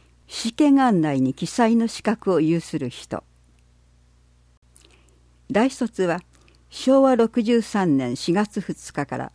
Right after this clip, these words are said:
平成十六年四月一日までに生まれた人で、学校教育法による大学を卒業した人、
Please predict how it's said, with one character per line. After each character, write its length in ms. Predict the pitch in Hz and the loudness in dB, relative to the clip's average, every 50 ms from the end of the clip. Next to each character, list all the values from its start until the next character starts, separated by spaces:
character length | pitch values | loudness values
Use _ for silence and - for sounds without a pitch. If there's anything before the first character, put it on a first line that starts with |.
| _ _ _ _ _ - - - - _ | _ _ _ _ _ -20 -20 -20 -18 _
平 180 | - 240 254 277 | -2 0 0 0
成 280 | - - - 254 240 226 | 0 2 4 4 4 4
十 260 | - 226 226 220 220 | 2 4 4 4 4
六 300 | 208 208 208 - - 175 | 4 0 -2 -2 -2 0
年 200 | 143 139 127 135 | 0 0 0 -4
四 140 | - - 196 | -4 -4 -2
月 400 | 214 233 226 - - - - 240 | -2 -2 -4 -4 -10 -4 -2 -2
一 140 | 226 - | -2 -2
日 220 | 214 185 - - 156 | -4 -6 -4 -2 -2
ま 120 | 139 135 | -2 -2
で 140 | - 135 127 | -2 -4 -4
に 100 | 120 123 | -4 -4
生 100 | 127 135 | -2 0
ま 140 | 143 151 151 | 0 0 0
れ 100 | 147 139 | -2 -4
た 140 | - 147 143 | -6 -8 -10
人 280 | - - - - 135 | -10 -10 -8 -8 -8
で、 160 | 120 - - _ _ _ _ _ _ _ _ _ _ _ _ - - - _ - | -8 -8 -16 _ _ _ _ _ _ _ _ _ _ _ _ -20 -20 -20 _ -4
学 240 | - 180 185 185 _ | 0 0 0 0 _
校 220 | - 269 262 269 | -2 0 0 0
教 260 | 262 - 262 247 240 233 | 0 2 4 4 4 4
育 240 | 233 - - 185 | 2 0 -4 -4
法 220 | 208 190 214 196 190 | 0 2 2 2 4
に 120 | 196 185 | 2 2
よ 120 | 180 185 180 | 4 2 2
る 140 | 170 180 | 2 2
大 220 | 147 175 175 180 175 | 2 2 2 2 0
学 300 | 175 175 175 _ - 160 | -2 -4 -6 _ -4 -4
を 60 | 156 | -4
卒 320 | - - 151 - - 151 | -4 -4 -8 -4 -2 0
業 180 | 143 139 139 131 | 0 0 0 -2
し 140 | 131 - - | -6 -8 -10
た 100 | - 127 | -10 -10
人、 320 | 127 - - - - - | -10 -10 -18 -18 -18 -18